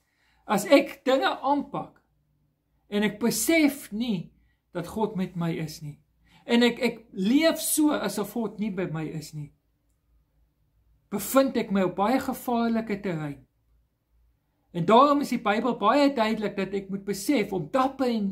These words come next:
en, en vol moed te wees, moet ek op, moet ek 'n persoon wees wat beweeg dat God oral saam met my is. My, my hele lewe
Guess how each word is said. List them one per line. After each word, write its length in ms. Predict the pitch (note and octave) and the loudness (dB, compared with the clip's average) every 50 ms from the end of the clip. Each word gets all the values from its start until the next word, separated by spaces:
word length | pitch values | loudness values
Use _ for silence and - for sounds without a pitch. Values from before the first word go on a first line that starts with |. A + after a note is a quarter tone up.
| - - | -6 -4
en, 220 | - G#3+ G3+ F3+ E3 - _ _ _ _ _ | -2 -2 -2 -2 -6 -10 _ _ _ _ _
en 240 | _ G#3 G3+ - - | _ -4 -4 -4 0
vol 320 | - D#4+ E4+ E4+ E4 D4+ | 0 2 4 4 2 2
moed 220 | D4 D#4 D#4 D#4 - | 0 0 0 0 0
te 80 | A#3+ G3 D3 | 0 0 0
wees, 320 | D#3+ D#3 D3 D3 D3 - _ _ _ _ _ _ - | -2 -4 -4 -4 -8 -14 _ _ _ _ _ _ -4
moet 160 | G3+ A3+ - | -4 0 2
ek 160 | C4 B3 - | 2 4 4
op, 160 | C4 A#3+ - - - _ _ _ _ - | 2 2 2 -4 -16 _ _ _ _ -8
moet 160 | G#3 A3 - | -8 -2 -2
ek 160 | A#3 A3+ A#3 | -2 0 0
'n 160 | A3+ G3 F#3+ G3+ | -2 -2 0 -2
persoon 480 | G3 - - - C#4+ D#4 D4+ D4+ C#4+ | -2 -2 0 0 2 2 2 2 2
wees 240 | A3+ A#3+ G#3+ G#3+ - | 0 0 -2 -2 -2
wat 240 | G#3 G#3 G3 G3+ - - _ _ _ _ _ _ _ _ _ _ _ _ | -2 -2 -2 -2 -4 -14 _ _ _ _ _ _ _ _ _ _ _ _
beweeg 640 | - G#3+ G3 E3 E3 G3 C4 C#4+ C4+ A#3 G3+ - - - _ _ _ _ _ _ _ _ _ - | 0 0 0 0 2 6 6 8 8 6 2 -2 -6 -14 _ _ _ _ _ _ _ _ _ -8
dat 160 | E3 E3 - | -8 -6 -6
God 480 | - - - - C#4+ C4 A3 - C#4 | -10 -10 -2 0 2 2 2 0 -2
oral 320 | D4 A#3+ A3+ A3+ G#3+ F#3+ - | 0 0 0 0 0 -4 -4
saam 240 | - G3+ F#3+ F3 E3 F3 | -6 -6 -6 -6 -6 -6
met 80 | E3+ - | -8 -8
my 160 | - D#3 D#3 - - D#3 | -10 -12 -12 -12 -16 -20
is. 220 | - - - - _ _ _ _ _ _ _ _ _ _ _ _ _ _ _ _ _ _ _ _ _ _ _ _ - | -20 -20 -20 -20 _ _ _ _ _ _ _ _ _ _ _ _ _ _ _ _ _ _ _ _ _ _ _ _ 4
My, 180 | G3+ A#3 A#3+ A#3 | 4 4 6 6
my 160 | A#3 A#3+ A3 | 4 4 4
hele 300 | G#3+ A3+ C4+ D#4 E4 E4 D4+ | 6 6 6 6 6 4 2
lewe 380 | C#4+ C#4 C#4+ C#4+ C#4+ C#4 C4+ B3 | 4 4 4 4 4 4 2 0